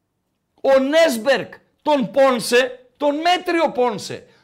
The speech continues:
Τον έκανε να φαίνεται μπατιστούτα. Πάρτι μας έκανε. Υπήρχε περίπτωση να κάνει πάρτι ο Πόνσε με τον Κουλιεράκη; Με τα λάθη του ο Κουλιεράκης.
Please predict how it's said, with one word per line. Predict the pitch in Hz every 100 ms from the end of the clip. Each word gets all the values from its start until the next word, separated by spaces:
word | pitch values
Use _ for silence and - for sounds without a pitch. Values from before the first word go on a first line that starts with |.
| _
Τον | 311 302 294
έκανε | 320 320 330
να | 330 277
φαίνεται | 240 285 254 294
μπατιστούτα. | 311 311 254 - 392 392 277 175 - _ _ _ _ _ _ _ _ _ _ _ _ -
Πάρτι | 320 320 320 320
μας | 294 226
έκανε. | 233 190 160 117 95 _ _ _ -
Υπήρχε | 262 - 370 285 339
περίπτωση | 320 320 277 269 269
να | 277
κάνει | 262 320 311
πάρτι | - 311 311 311
ο | 262
Πόνσε | - 311 302 311 262 - _ 349
με | 320
τον | 262 202
Κουλιεράκη; | 240 220 185 175 165 220 123 _ _ _ _ _
Με | 285 320
τα | 320
λάθη | 320 349 349 285 320
του | 339
ο |
Κουλιεράκης. | - 294 277 240 196 - - -